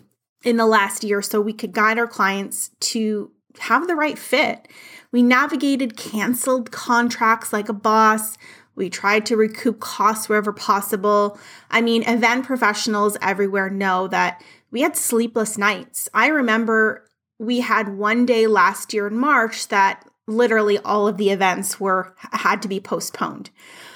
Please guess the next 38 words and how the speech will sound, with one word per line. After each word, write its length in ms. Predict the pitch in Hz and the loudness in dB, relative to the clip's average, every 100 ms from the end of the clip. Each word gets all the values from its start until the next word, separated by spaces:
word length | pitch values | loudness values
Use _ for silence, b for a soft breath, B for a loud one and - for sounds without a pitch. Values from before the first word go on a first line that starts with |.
| B B B B B B _ - | B B B B B B _ 0
We 200 | 254 254 | 4 6
went 220 | 254 247 | 4 2
through 200 | 247 - | 0 -2
all 280 | - 233 240 | 0 0 2
phases 560 | - 202 180 190 180 180 | 2 2 0 -4 -4 -4
like 240 | 175 165 | -6 -4
that. 280 | 175 160 - _ | -4 -4 -8 _
It 100 | 214 | -4
was 140 | 196 - | -4 -2
awful. 460 | 208 190 - - - _ _ _ _ | 0 -2 -8 -16 -20 _ _ _ _
But 220 | 392 453 - | 0 0 2
there's 200 | 269 240 | 0 2
one 220 | 302 330 | 2 2
thing 180 | 302 285 | 0 -2
that 120 | - | -2
you 120 | 226 | 0
know 160 | 233 226 | 2 2
about 240 | 202 - | 0 0
me. 280 | 240 226 - - | 0 0 -2 -4
I, 160 | - - | -4 0
it's 220 | 254 277 | -2 2
not, 360 | 277 262 262 - | 4 4 2 0
I'm 120 | 247 | 0
not 200 | 269 254 | 2 2
one 120 | 240 220 | 0 -2
to 100 | 214 | -2
give 160 | 175 | -2
up, 200 | - - - | -4 -10 -6
right? 300 | 190 208 - | 0 0 -2
I'm 300 | 220 220 233 | 0 2 4
not 300 | 240 240 240 | 6 4 2
a-, 100 | 220 - | -4 -8
accepting 640 | - - 208 214 196 202 | -8 -4 -2 -2 -2 -2
no 180 | 190 202 | 0 -2
for 200 | - 196 | -2 -6
an 60 | |
answer, 520 | 190 185 202 254 269 262 | -4 -6 0 2 2 2
and 400 | 214 208 208 | 2 2 0